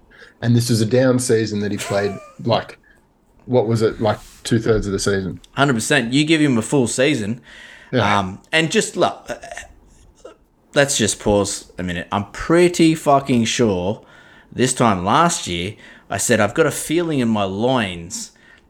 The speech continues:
Speaker 2: that To'o ain't gonna play the full season."
Speaker 1: Yeah, he was due an injury, I think we said.
Speaker 2: Mm-hmm, mm-hmm, mm-hmm,
Speaker 1: Yeah,
Speaker 2: mm-hmm,
Speaker 1: yeah, yeah,
Speaker 2: mm-hmm.
Speaker 1: yeah. Um, I hate to say I told you so, but fucking told you so.
Speaker 2: Yep, everyone was like, "What, are you gonna take Garrick before To'o? Fuck, you guys are fucking mental." Bl-,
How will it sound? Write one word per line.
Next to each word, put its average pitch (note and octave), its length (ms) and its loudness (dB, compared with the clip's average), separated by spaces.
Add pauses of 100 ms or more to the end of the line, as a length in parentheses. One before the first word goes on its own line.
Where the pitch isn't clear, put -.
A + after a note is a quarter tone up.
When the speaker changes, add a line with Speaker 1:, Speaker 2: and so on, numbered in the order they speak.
Speaker 2:
that G2+ 180 -10
To'o A2 460 0
ain't G#2+ 200 0
gonna G2+ 160 -2
play G2 220 0
the F2+ 100 -8
full F2+ 200 -10
season." - 440 -10 (580)
Speaker 1:
Yeah, G2 260 2 (120)
he B2+ 100 0
was C3 180 0
due C#3+ 240 0
an C3+ 80 2
injury, B2+ 400 2
I G2 60 -4
think A#2+ 220 -6
we G#2+ 140 -6
said. F#2+ 300 0
Speaker 2:
Mm-hmm, D3 520 -10
mm-hmm, - 640 -10
mm-hmm, G#2 220 -6
Speaker 1:
Yeah, - 200 0 (160)
Speaker 2:
mm-hmm, G#2 140 -6
Speaker 1:
yeah, G2+ 280 4
yeah, G#2+ 220 0
Speaker 2:
mm-hmm. G2 140 -8
Speaker 1:
yeah. A2+ 1000 -4
Um, A2 300 -4 (380)
I - 60 -12
hate E3 220 0
to D3 80 -6
say D3+ 240 2
I - 60 2
told C#3+ 260 2
you C#3+ 40 2
so, A#2+ 300 2
but A#2 160 0
fucking F3+ 340 -2
told G3 280 2
you D3 60 -8
so. F#3+ 340 0
Speaker 2:
Yep, A3 340 -2
everyone E3+ 460 2
was C#3+ 100 0
like, B2 220 0
"What, F3 220 2
are G#2 80 0
you B2+ 140 2
gonna D3 280 0
take C#3 320 -2
Garrick D3 320 2
before C#3 400 0
To'o? E3+ 460 0
Fuck, C3+ 440 -2
you E3+ 100 -2
guys C#3 300 2
are A#2 60 -4
fucking A2+ 480 0
mental." C#3+ 400 4
Bl-, - 360 -4